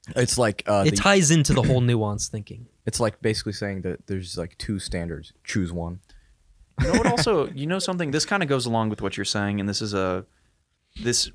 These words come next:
Speaker 3: bleeds in to tribalism mentality. Why do you need to tell everybody your opinion?
Speaker 2: You don't.
Speaker 3: You don't.
Speaker 2: On most things, you don't need to express your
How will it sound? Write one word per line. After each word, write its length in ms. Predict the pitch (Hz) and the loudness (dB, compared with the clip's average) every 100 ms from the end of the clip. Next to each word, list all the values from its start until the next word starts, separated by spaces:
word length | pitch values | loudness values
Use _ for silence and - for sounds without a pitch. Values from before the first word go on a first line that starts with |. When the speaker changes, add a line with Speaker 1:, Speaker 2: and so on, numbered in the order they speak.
| - 104 | -12 -6
Speaker 3:
bleeds 500 | 98 113 117 101 - | -2 2 2 0 -2
in 440 | 101 101 92 90 - - - - _ - - _ _ | -2 -2 -4 -6 -10 -20 -20 -20 _ -20 -20 _ _
to 80 | - | -8
tribalism 560 | - 110 101 98 98 98 | -2 0 0 0 -2 -2
mentality. 680 | 95 92 98 90 87 87 - _ _ - _ _ - | -4 -2 -2 -2 -2 -6 -10 _ _ -20 _ _ -2
Why 220 | 120 190 | 2 2
do 80 | 226 | 2
you 80 | |
need 200 | 247 233 | 2 0
to 60 | 170 | 0
tell 300 | - 151 143 | 0 2 2
everybody 440 | 117 113 107 104 | 2 0 0 0
your 180 | 101 101 | 2 0
opinion? 540 | 95 - 101 87 - - _ _ _ _ _ - - | 0 -2 -4 -4 -8 -14 _ _ _ _ _ -8 0
Speaker 2:
You 140 | 156 | 2
don't. 380 | 131 127 113 - - - | 6 6 4 -2 -14 -4
Speaker 3:
You 100 | 135 | 2
don't. 340 | 185 269 - - _ - | 2 2 -2 -10 _ 0
Speaker 2:
On 140 | 139 | 4
most 260 | 143 139 - | 6 6 4
things, 220 | 143 127 | 4 4
you 60 | 123 | 4
don't 180 | 123 | 4
need 180 | 117 113 | 2 -2
to 160 | - 107 _ - - - | -4 -12 _ -20 -10 -6
express 480 | 123 - 123 110 | -2 -2 -2 -2
your 80 | 113 | -4